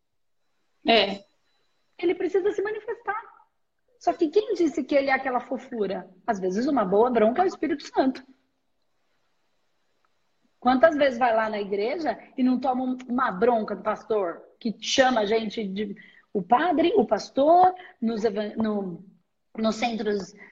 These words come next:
Speaker 2: é, os Exus, os guardiões e os nomes que cada um quiser dar, porque tudo é a mesma coisa, que pra eles não faz a menor diferença qual é o nome. Nome é coisa de ser humano que,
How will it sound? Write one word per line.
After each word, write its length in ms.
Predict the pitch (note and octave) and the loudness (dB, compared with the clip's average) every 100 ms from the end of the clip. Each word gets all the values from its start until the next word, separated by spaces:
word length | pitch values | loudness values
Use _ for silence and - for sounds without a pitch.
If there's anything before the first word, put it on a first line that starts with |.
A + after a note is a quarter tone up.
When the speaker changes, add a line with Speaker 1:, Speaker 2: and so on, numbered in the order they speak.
| - | -6
Speaker 2:
é, 280 | F#3+ F#3 F3+ - | -2 -2 -6 -12
os 220 | G#3 G3+ F#3+ | -4 0 2
Exus, 580 | F3+ - F4 F#4 F4+ - - _ _ _ _ | 2 2 4 2 -2 -6 -20 _ _ _ _
os 140 | F#3+ E3+ | -6 2
guardiões 680 | F#3+ D#3+ E3 B3+ E4+ F4+ | 0 0 -4 0 0 4
e 60 | G#4 | 2
os 140 | G4+ | 4
nomes 280 | E4 F4 F4 | 2 0 -2
que 60 | F4 | 0
cada 220 | D#4+ D#4 | 0 0
um 80 | D4+ | -4
quiser 240 | C#4+ D4+ | -4 -2
dar, 100 | D4 | -4
porque 160 | - D#4 | -4 -4
tudo 160 | D4 | -2
é 20 | E4 | -2
a 40 | |
mesma 200 | D#4+ E4 | -2 -4
coisa, 340 | - E4 D#4 G#3+ | -4 -4 -4 -8
que 120 | - | -6
pra 180 | C4 D4+ | -4 0
eles 220 | E4 C#4+ | -2 -2
não 80 | C#4 | -2
faz 160 | D#4 | 0
a 40 | D4 | 2
menor 220 | C#4 E4 | 2 0
diferença 280 | - D4 C#4+ | -2 -4 2
qual 140 | C#4+ | 4
é 40 | |
o 40 | C4 | 6
nome. 300 | C#4 C#4+ G#3 | 4 2 0
Nome 280 | A3+ C#4 C#4 | 2 2 0
é 40 | |
coisa 200 | - C#4+ | -4 -6
de 40 | - | -4
ser 140 | D#4+ | -4
humano 360 | D#4+ A#3 B3+ A3+ | -2 -2 -2 -4
que, 160 | A3 | -6